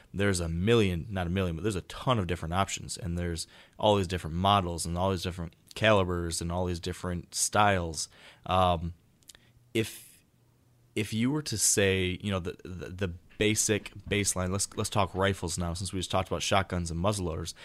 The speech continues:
What do you think would be just a, a basic startup rifle for deer hunting that someone should look into? What would you say would be your, your overall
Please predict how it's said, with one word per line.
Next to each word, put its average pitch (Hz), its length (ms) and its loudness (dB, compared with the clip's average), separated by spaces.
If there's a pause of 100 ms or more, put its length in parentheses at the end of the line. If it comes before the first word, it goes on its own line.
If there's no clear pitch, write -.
(340)
What 117 120 2
do 165 60 0
you 170 60 -4
think 131 280 -4
would 101 180 0
be 104 200 4
just 101 240 0
a, 90 200 2 (320)
a 101 80 0
basic 101 600 -2
startup 98 840 2 (480)
rifle 95 600 -2 (120)
for - 220 -8
deer 92 280 -2
hunting 87 360 -4 (440)
that 85 120 -10
someone 101 240 0
should 90 160 -4
look 87 200 -4
into? - 380 -6 (360)
What 117 120 0
would 120 140 -2
you 113 60 -2
say 104 180 2
would 98 100 2
be 92 100 -2
your, 87 200 -2
your 87 220 -6
overall 95 640 2